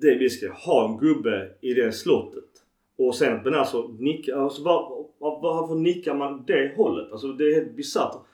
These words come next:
Vem fan nickar defensivt snett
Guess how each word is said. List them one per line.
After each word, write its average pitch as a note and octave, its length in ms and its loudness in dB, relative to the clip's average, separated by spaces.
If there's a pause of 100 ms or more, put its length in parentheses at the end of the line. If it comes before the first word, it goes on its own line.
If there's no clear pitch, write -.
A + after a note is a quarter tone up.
(120)
Vem E3+ 140 2
fan F3+ 200 2
nickar C#3 520 0 (520)
defensivt B2+ 920 0 (220)
snett - 480 -2